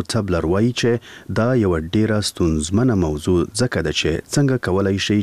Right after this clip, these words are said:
چې په عین وخت کې ترکان او کردان همکاري ته راوبلي او خپل منځي جنگ څخه یې هم لرې وساتي. په واشنګټن کې د نړیوالو او ستراتیژیکو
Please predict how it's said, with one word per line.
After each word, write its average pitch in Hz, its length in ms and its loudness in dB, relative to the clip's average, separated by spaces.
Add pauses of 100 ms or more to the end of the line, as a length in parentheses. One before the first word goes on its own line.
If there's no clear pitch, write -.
چې 101 180 0
په 85 160 0
عین 87 100 2 (120)
وخت - 260 -4
کې - 680 -4
ترکان 113 360 0 (120)
او 92 40 0 (100)
کردان 90 440 -2
همکاري 82 440 0
ته 80 100 -2
راوبلي 110 380 2 (200)
او 87 120 0
خپل 95 300 0
منځي 85 360 0 (260)
جنگ 131 200 0
څخه 95 200 -4
یې 95 160 0
هم 131 80 2 (100)
لرې 85 180 0
وساتي. - 380 -4 (680)
په 160 140 4
واشنګټن 117 400 0
کې 120 80 2 (100)
د 92 80 2
نړیوالو 90 500 0
او 87 180 -2
ستراتیژیکو 92 680 0